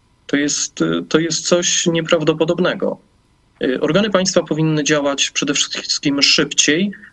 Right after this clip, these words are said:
ale też podejście do ofiar, y, powinno być zupełnie inne. Niestety większość prokuratorów, sędziów nie ma zielonego podejścia, jak podchodzić do ofiary, y, do dziecka molestowanego,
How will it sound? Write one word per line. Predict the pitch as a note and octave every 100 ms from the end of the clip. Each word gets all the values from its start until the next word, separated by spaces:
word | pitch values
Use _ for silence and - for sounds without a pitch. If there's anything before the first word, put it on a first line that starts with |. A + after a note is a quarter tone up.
| -
ale | C#3+
też | D#3+ -
podejście | D#3 E3 D#3+ - C3+
do | -
ofiar, | - - A#2 A#2+ C#3 - _ _ _ B2+
y, | A#2+
powinno | - C3 C#3+ C3+ C3
być | C3 -
zupełnie | C3 B2+ B2+
inne. | B2 A#2 A2+
Niestety | A#2+ C3+ - D#3+ D#3+ D#3 D#3+ - - _
większość | - D3+ - -
prokuratorów, | D3+ - C#3+ C#3 C#3+ C#3 C3+
sędziów | - C#3+ C#3 C3 C3 - -
nie | D#3 E3+
ma | E3 D#3+ - -
zielonego | D3 C#3+ D3 C#3+
podejścia, | C#3 C3 C3+ D3 -
jak | C#3
podchodzić | C3+ C3 D3+ C#3+
do | C3+ C3
ofiary, | - C3 B2 C3 G3+ - - - - _ C#3
y, | C3+ - _ -
do | - D3+
dziecka | F#3+ G#3+ - - G#2 -
molestowanego, | B2+ B2+ - A2+ A2+ A#2 A#2+ A#2+ A#2 A2+